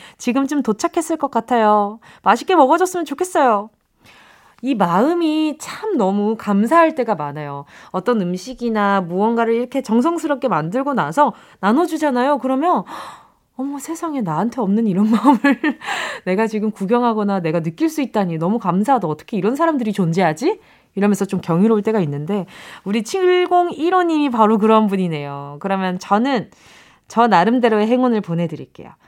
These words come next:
어, 그러면 스콘이랑 같이 먹었을 때 맛있는 <laughs> 바나나 우유 하나 보내드려야지.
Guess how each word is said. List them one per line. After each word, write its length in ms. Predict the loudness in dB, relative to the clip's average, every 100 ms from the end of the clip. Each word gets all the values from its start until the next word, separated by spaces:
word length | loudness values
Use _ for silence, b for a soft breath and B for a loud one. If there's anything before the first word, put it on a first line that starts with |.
| b b -12
어, 220 | -8 -6
그러면 420 | -6 -4 0 2
스콘이랑 460 | 0 -4 -4 -2 0
같이 240 | -2 0
먹었을 360 | 2 2 -2 -6
때 80 | 0
맛있는 760 | 4 4 2 0 4 2 2 -6 _ _ _ _
<laughs> 600 | -6 -6 -10 -14 -14 -16 _ -8 -8 B B B B B B B B B _ _
바나나 400 | 0 4 4 4
우유 120 | 6 6
하나 160 | 6
보내드려야지. 840 | 4 2 2 2 2 0 -4 -6